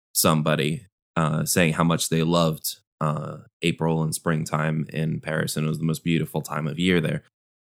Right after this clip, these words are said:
Uh, so he made sure to get there during that time and enjoy it, and that's, uh, that's what inspired him for this song. And anyway, the, the harmony here, it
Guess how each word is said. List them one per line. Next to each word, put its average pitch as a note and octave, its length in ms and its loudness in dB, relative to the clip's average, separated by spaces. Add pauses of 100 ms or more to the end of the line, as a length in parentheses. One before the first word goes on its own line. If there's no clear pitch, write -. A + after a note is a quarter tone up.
(140)
Uh, D#2+ 280 0
so D#2+ 440 0 (840)
he F#2+ 80 2
made E2 200 2
sure E2 160 2
to F2 60 0
get G2 240 2
there E2 140 2
during D#2+ 300 -2
that D#2 180 -6
time D#2+ 500 -2
and E2 120 -2
enjoy D#2+ 360 -2
it, D#2 300 -4
and D#2+ 160 -2
that's, - 360 -6 (380)
uh, D2+ 300 -6 (160)
that's F2 160 0
what B1+ 100 -4
inspired C#2+ 460 -2
him D#2+ 220 -2 (680)
for E2 300 0 (380)
this A2+ 200 2
song. E2+ 540 0
And D#2+ 420 -2 (260)
anyway, E2 320 2
the, F#2+ 480 0 (120)
the G2+ 80 6
harmony B2 460 6
here, A2 460 4 (140)
it F2 380 0